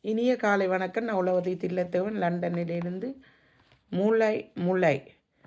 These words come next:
தொள்ளாயிரத்தி இருபத்தி எட்டாவது பொருட்சொல்.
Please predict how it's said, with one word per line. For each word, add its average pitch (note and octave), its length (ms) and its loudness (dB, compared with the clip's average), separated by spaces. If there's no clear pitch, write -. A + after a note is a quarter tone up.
தொள்ளாயிரத்தி F3+ 640 6
இருபத்தி F#3 560 0
எட்டாவது F3 600 2
பொருட்சொல். G3 720 -2